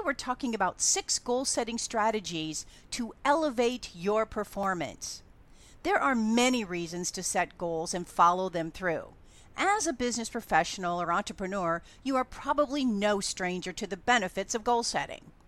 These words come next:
The only challenge that lies with goal setting is how you follow these goals through to completion. The satisfaction of success also represents a challenge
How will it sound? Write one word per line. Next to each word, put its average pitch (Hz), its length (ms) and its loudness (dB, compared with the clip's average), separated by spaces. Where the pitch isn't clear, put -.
The 254 180 -8
only 440 340 0
challenge 262 580 -2
that 190 180 -2
lies 208 460 -2
with 190 180 -6
goal 302 220 0
setting 170 480 -2
is 226 200 -2
how 330 260 0
you 302 160 0
follow 226 400 4
these 208 240 -6
goals 208 440 -2
through 269 520 -2
to 277 200 0
completion. 240 880 -2
The 277 60 -6
satisfaction 262 840 2
of 185 100 -4
success - 640 -2
also 285 400 2
represents 226 560 -6
a 226 60 -8
challenge 240 680 -2